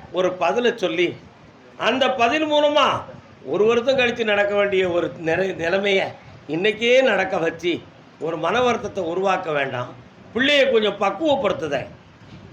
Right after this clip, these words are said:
யார? உன்னைய. உன்னைய என் கைக்குள்ள வச்சு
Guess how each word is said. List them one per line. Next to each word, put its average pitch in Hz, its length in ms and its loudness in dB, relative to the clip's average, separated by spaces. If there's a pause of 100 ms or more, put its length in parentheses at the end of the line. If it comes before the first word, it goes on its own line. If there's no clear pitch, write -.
(240)
யார? 196 460 2 (160)
உன்னைய. 175 420 2 (1040)
உன்னைய 254 340 2
என் 226 180 2
கைக்குள்ள 254 420 2
வச்சு 196 480 0